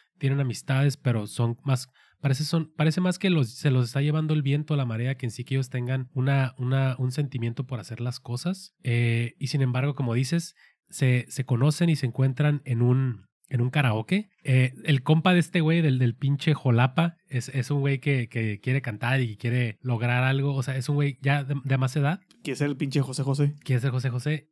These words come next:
Speaker 1: Y Ansa es la amiga de, de una, de una de las, de, de la muchacha con la que la mi-, el compa de Jolapa trata de,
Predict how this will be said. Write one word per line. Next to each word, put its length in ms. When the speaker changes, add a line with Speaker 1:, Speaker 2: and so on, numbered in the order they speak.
Speaker 1:
Y 360
Ansa 500
es 160
la 100
amiga 520
de, 580
de 100
una, 640
de 80
una 220
de 100
las, 320
de, 300
de 120
la 80
muchacha 320
con 240
la 80
que 100
la 140
mi-, 180
el 400
compa 300
de 60
Jolapa 360
trata 340
de, 220